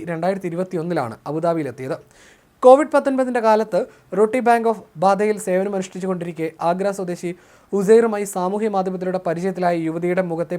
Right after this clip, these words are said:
പൊള്ളലേറ്റ പരുക്കുകൾ ചികിത്സിച്ച് ഭേദമാക്കാൻ സാധിക്കുമെന്നും മികച്ച ഭാവി ജീവിതം സാധ്യമാകുമെന്നും ഉസൈർ നൽകിയ ഉറപ്പ് വിശ്വസിച്ചാണ് ഗ്രാമത്തിൽ നിന്ന്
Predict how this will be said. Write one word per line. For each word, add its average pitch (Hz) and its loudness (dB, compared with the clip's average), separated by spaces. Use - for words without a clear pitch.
പൊള്ളലേറ്റ 196 2
പരുക്കുകൾ 180 -2
ചികിത്സിച്ച് 190 -6
ഭേദമാക്കാൻ 175 -2
സാധിക്കുമെന്നും 165 -4
മികച്ച 254 0
ഭാവി 226 4
ജീവിതം 208 -4
സാധ്യമാകുമെന്നും 185 -2
ഉസൈർ 208 -2
നൽകിയ 185 -2
ഉറപ്പ് 185 0
വിശ്വസിച്ചാണ് 180 -6
ഗ്രാമത്തിൽ 196 2
നിന്ന് 151 -8